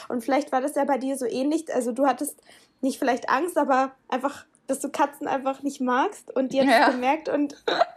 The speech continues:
Speaker 1: war dann halt auch so gegen dich.
Speaker 2: Ja. Ach ja, das ist ja schlimm. Ja, aber
Speaker 1: Ich finde
Speaker 2: ja, wir sind,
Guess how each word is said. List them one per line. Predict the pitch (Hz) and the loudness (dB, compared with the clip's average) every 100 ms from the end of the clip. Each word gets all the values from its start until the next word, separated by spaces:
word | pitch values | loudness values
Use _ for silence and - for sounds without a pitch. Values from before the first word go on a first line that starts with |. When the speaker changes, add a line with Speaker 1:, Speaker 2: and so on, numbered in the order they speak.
| - | 2
Speaker 1:
war | 285 | 4
dann | 285 311 | 4 2
halt | 349 349 | 0 0
auch | - 320 | 0 -2
so | - 269 247 254 - - - - - _ - | 2 2 2 -2 -10 -18 -20 -20 -20 _ -2
gegen | 277 294 262 | 2 4 4
dich. | 339 - - - - _ _ _ - | 2 2 -6 -10 -20 _ _ _ -4
Speaker 2:
Ja. | 202 185 180 - _ - - - _ _ _ - | 2 4 4 0 _ -20 -20 -20 _ _ _ -4
Ach | 170 175 | -4 -2
ja, | 170 165 | -4 -4
das | 175 | -6
ist | 185 | -8
ja | |
schlimm. | 190 - 175 175 _ - - - - _ - | -8 -8 -10 -12 _ -20 -18 -16 -16 _ -4
Ja, | 202 185 | 2 4
aber | 202 | 6
Speaker 1:
Ich | 202 | 4
finde | 339 226 | 4 4
Speaker 2:
ja, | 196 | 4
wir | 226 | 2
sind, | 226 | -2